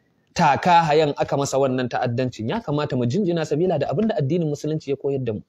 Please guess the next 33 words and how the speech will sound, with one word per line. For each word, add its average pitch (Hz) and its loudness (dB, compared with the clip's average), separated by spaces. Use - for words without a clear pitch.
"لا 185 4
ينهاكم 208 4
الله 175 2
عن 175 0
الذين 151 2
لم 160 2
يقاتلوكم 135 -6
في - -12
الدين 104 -4
ولم 170 6
يخرجوكم 214 4
من 208 4
دياركم 185 2
أن 214 0
تبروهم 196 4
وتقسطوا 285 2
إليهم." 190 4
Addinin 160 4
Musulunci 165 2
bai 135 2
hana 156 0
mu 127 -4
mu 156 4
yi 202 6
adalci 196 2
ba 190 6
ma 262 4
ma 254 2
ɗan 190 2
uwanmu 196 2
musulmi 139 -2
ba, 147 2
hal-, 180 2